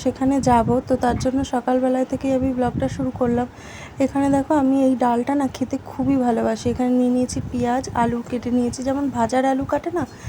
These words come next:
ঠিক সেভাবে আলু কেটে নিয়েছি, পেঁয়াজ কেটে নিয়েছি, দুটো লঙ্কা আর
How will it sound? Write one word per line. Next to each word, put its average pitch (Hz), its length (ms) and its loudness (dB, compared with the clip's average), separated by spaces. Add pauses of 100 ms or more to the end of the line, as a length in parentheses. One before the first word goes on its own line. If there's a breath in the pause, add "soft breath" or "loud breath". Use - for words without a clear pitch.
(280 loud breath)
ঠিক 302 140 -4
সেভাবে 240 400 2
আলু 233 260 0
কেটে 247 200 -2
নিয়েছি, 247 440 -2
পেঁয়াজ 240 320 -2
কেটে 254 260 -6
নিয়েছি, 262 260 0 (160)
দুটো 240 220 -4
লঙ্কা 240 540 0 (540 loud breath)
আর 240 100 4